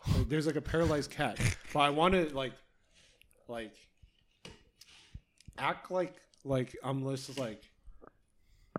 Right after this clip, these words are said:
and then just, like, go, like, like, transform into that. <laughs> So that's what I wanna do, but we'll see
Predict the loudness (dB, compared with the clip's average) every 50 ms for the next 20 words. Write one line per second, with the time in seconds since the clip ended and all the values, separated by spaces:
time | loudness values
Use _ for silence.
0 | -14 -14 -20 -10 -6 -4 -4 -2 -2 -2 0 0 0 -2 -2 -6 -6 -6 -6 -8
1 | -8 -10 -14 -20 -20 -18 -16 -16 -14 -14 -12 -10 -10 -10 -10 -8 -8 -8 -8 -8
2 | -8 -6 -4 -2 -2 -2 -2 -4 -6 2 2 2 2 4 2 2 2 2 2 0
3 | 2 6 6 6 6 6 6 8 10 10 10 8 6 4 4 8 8 8 8 6
4 | 4 4 6 6 6 6 6 4 4 4 4 4 4 2 2 2 4 2 2 2
5 | 0 -2 -4 -2 -2 -4 -4 -4